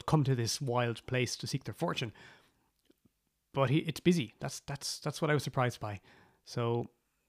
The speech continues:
yeah, it's, it's, I would say eighty percent of the book is a social history of the rubber boom of South America in those years, and as such is tremendously interesting in and of its own right. But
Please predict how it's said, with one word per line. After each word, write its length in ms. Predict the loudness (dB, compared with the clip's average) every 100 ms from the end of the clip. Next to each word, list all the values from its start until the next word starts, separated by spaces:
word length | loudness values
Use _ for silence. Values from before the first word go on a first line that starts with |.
| _ _ _ _ -2
yeah, 220 | 2 2
it's, 200 | 0 -2
it's, 200 | -2 0
I 100 | 2
would 160 | 2 2
say 140 | 4
eighty 160 | 6 6
percent 280 | 6 4 4
of 40 |
the 80 | 4
book 240 | 4 4
is 160 | 2 0
a 60 | 0
social 540 | 2 4 4 4 4
history 480 | 4 2 0 0 0 -6 -20 -2
of 200 | 0 2
the 100 | 2
rubber 280 | 4 4 4
boom 440 | 4 4 4 2 -2 _ _ _ _ _ -4
of 160 | -2 0
South 240 | 0 2
America 400 | 2 2 2 0
in 120 | 0 0
those 200 | 0 0
years, 160 | 0 2
and 120 | 4
as 120 | 4
such 240 | 6 2 4
is 200 | 4 4
tremendously 460 | 4 4 4 4 2
interesting 420 | 2 -2 -2 0
in 160 | 2 4
and 100 | 4
of 140 | 0
its 140 | 0
own 160 | 0 4
right. 220 | 2 2 0
But 180 | 0